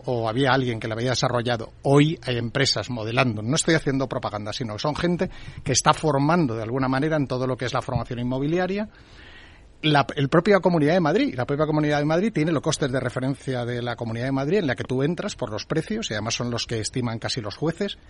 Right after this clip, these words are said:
Incluso para saber el valor de, de cualquier finca,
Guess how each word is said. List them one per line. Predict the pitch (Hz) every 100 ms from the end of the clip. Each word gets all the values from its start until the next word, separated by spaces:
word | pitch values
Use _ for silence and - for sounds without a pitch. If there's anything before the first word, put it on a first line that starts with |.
| - - - -
Incluso | 175 160 131 147 131 - 123
para | 120 117
saber | 113 110 117 226
el | 190
valor | 123 117 156 160 - -
de, | 139 120 123 123 120 -
de | 127 123 120
cualquier | - 113 131 143
finca, | - 185 202 208 277